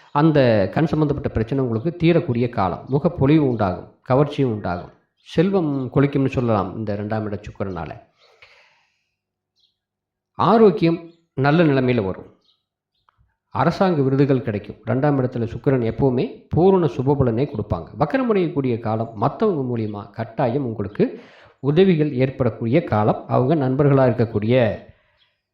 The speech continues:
சூழ்நிலை உங்களுக்கு உருவாகும்.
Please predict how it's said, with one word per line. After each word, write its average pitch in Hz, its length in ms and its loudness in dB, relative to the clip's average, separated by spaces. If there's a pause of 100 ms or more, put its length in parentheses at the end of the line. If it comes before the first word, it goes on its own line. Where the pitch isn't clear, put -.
(960)
சூழ்நிலை 165 460 4
உங்களுக்கு 131 360 4
உருவாகும். 101 540 -2